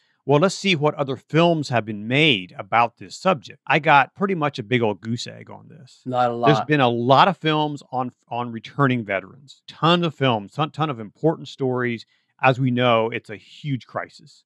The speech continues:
Speaker 1: but there's been very little done on first responders as a whole. And so I actually talked to the officer who I was with that day,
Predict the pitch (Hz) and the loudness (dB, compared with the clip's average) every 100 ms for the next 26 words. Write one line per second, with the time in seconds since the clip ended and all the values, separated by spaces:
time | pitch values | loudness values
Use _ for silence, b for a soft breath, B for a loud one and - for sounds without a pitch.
0 | - 131 139 120 123 104 117 160 170 135 | -6 0 0 0 -4 0 2 4 2 0
1 | 135 185 160 104 92 98 90 87 92 _ | 4 4 4 0 -4 -6 -6 -8 -14 _
2 | _ _ _ 113 117 107 - 143 131 - | _ _ _ -2 -2 -2 -2 -2 -2 -6
3 | 113 - 110 101 90 85 85 92 87 92 | -14 -8 -4 -4 -6 -16 -18 -18 -16 -18
4 | 87 - _ _ _ 127 127 151 135 131 | -18 -20 _ _ _ -2 0 4 6 6
5 | 131 - 131 131 127 127 - 117 - 143 | 2 4 4 4 2 -2 -4 -4 -4 -2
6 | 135 127 117 - _ _ 131 135 - 131 | 0 0 -2 -6 _ _ -4 -4 -4 -6
7 | 117 107 120 131 - 127 120 113 107 98 | -4 -2 -2 -2 -10 -10 -6 -4 -4 -4
8 | 117 120 110 101 95 110 104 90 | -8 -6 -8 -8 -4 -2 -2 -6